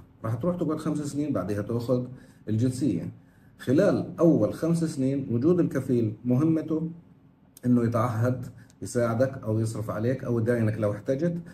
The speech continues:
علشان ما تقول: "أنا بدي مساعدات أو بدي دعم أو بدي معونة أو بدي بدل إعانة بطالة من الحكومة الأمريكية".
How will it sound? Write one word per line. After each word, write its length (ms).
علشان 500
ما 180
تقول: 360
"أنا 140
بدي 460
مساعدات 680
أو 160
بدي 320
دعم 340
أو 120
بدي 260
معونة 480
أو 120
بدي 260
بدل 340
إعانة 340
بطالة 640
من 160
الحكومة 400
الأمريكية". 560